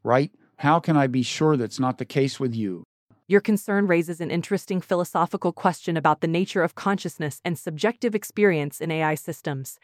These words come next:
Speaker 2: However, from a technical perspective, it's important to clarify that current A I language models, including myself, are based on machine learning algorithms.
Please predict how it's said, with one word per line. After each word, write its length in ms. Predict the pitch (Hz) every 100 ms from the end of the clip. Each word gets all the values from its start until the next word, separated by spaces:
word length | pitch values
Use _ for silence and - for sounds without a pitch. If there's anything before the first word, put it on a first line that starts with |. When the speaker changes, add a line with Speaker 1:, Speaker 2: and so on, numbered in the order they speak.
| _ -
Speaker 2:
However, 440 | 190 175 160 151
from 200 | - 196
a 40 | 165
technical 500 | - 233 240 233 196
perspective, 640 | 180 - 190 202 156 139 _
it's 200 | - 202
important 420 | 190 - 233 226 208
to 60 |
clarify 560 | 202 196 190 185 165 156
that 180 | 156 -
current 320 | - 202 202
A 120 | 180
I 120 | 165
language 420 | 160 165 175 175
models, 540 | 170 170 175 147 143 - -
including 440 | 190 - 240 226
myself, 480 | 165 - 156 143 - -
are 100 | 180
based 340 | 151 214 -
on 120 | 208 185
machine 380 | 170 - 180
learning 260 | 175 160 160
algorithms. 800 | 151 160 156 147 147 143 131